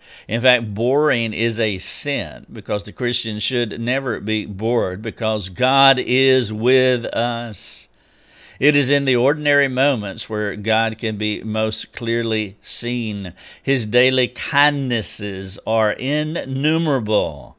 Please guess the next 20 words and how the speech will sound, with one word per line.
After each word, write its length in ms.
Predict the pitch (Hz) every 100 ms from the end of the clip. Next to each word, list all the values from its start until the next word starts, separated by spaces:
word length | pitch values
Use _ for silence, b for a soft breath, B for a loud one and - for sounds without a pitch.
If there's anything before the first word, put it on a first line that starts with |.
| _ b b b b b -
He 120 | 110
said 240 | - 185 160
in 100 | 131
Matthew 400 | 127 117 117 98
five 300 | 120 113 104
forty-five, 1000 | 120 107 101 98 - 123 127 110 143 - B B
"So 160 | - 185
that 140 | 190
ye 180 | 175 196
may 300 | 196 190 185
be 200 | 156 170
sons 440 | 151 185 175 170 151
of 160 | 156
your 160 | 156 147
Father 400 | - 180 120 104
who 100 | 120
is 140 | 113
in 140 | 117 117
heaven, 500 | 143 160 104 87 87
for 320 | 120 104